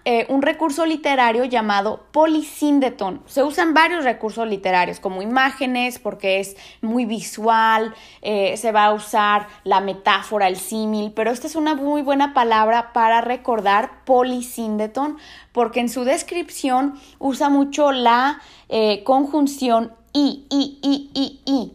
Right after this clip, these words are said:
porque va haciendo una enumeración tan larga y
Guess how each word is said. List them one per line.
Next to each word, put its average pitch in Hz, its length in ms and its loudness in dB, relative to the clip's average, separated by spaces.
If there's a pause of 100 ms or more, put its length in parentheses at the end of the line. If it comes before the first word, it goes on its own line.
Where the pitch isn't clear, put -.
(100)
porque 214 280 -2
va 233 100 4
haciendo 277 340 -2
una 294 180 0
enumeración 262 720 -4
tan 285 180 0
larga 285 440 0 (280)
y 285 480 -2